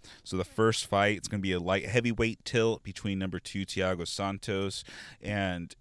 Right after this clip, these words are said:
Alexander Rakic. So Alexander Rakic is a minus one sixty-seven favorite. Thiago Santos, he's coming off a t-, he's a two, on a two-fight losing streak.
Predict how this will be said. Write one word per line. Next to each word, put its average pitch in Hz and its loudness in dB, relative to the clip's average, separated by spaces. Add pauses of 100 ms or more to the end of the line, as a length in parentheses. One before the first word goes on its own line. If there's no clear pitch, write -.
Alexander 92 -2
Rakic. 90 -4 (400)
So - -12
Alexander 104 -2
Rakic 101 0
is 87 -8
a 92 -6
minus 92 -4
one 95 -2
sixty-seven 90 -4
favorite. 104 -2 (520)
Thiago 104 2
Santos, 107 -2
he's 95 -8
coming 95 -4
off 92 -4
a 85 -10
t-, - -14
he's 95 -10
a 82 -10
two, - -10
on 95 -4
a - -4
two-fight 98 -2
losing 92 -6
streak. 110 -6